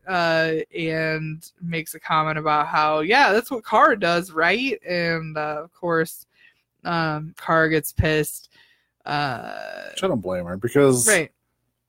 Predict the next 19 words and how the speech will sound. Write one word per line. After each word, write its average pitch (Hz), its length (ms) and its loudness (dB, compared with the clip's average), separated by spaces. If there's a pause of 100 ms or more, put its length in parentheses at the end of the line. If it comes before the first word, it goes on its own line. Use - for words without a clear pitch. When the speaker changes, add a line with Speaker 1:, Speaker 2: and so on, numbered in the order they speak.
Speaker 2:
I - 500 -16
feel 165 160 0
like 143 120 0
Jordan, 101 560 0 (1120)
he - 160 -4
just 139 160 -2
fucking 110 280 0
needles 98 360 -6
people. - 420 -14 (240)
Speaker 1:
Right? 294 340 -6 (460)
Speaker 2:
Even 180 240 4
if 165 100 0
he's 151 160 2
not, 135 220 6
like, 117 180 0
full 123 260 4
on 117 120 6
Speaker 1:
But - 120 6
Speaker 2:
attacking 254 60 0